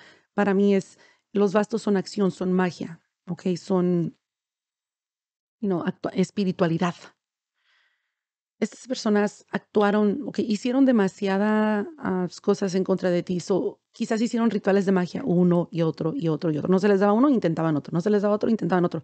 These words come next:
Llegaron hasta pagar. Esta persona llegó hasta pagar para atacarte energéticamente, porque es, así trabaja esta gente. Los cobardes trabajan en la oscuridad. Los tra-,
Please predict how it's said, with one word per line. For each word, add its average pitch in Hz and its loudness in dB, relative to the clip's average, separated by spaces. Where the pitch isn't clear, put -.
Llegaron 226 2
hasta 208 -2
pagar. 196 -2
Esta 208 -2
persona 220 -2
llegó 196 2
hasta 196 -4
pagar 185 -2
para 180 -2
atacarte 185 -2
energéticamente, 202 0
porque - 2
es, 214 -2
así 226 -4
trabaja 240 2
esta 220 -2
gente. 190 -4
Los 214 0
cobardes 240 2
trabajan 214 0
en 202 4
la 185 4
oscuridad. 180 -4
Los 202 0
tra-, 185 -2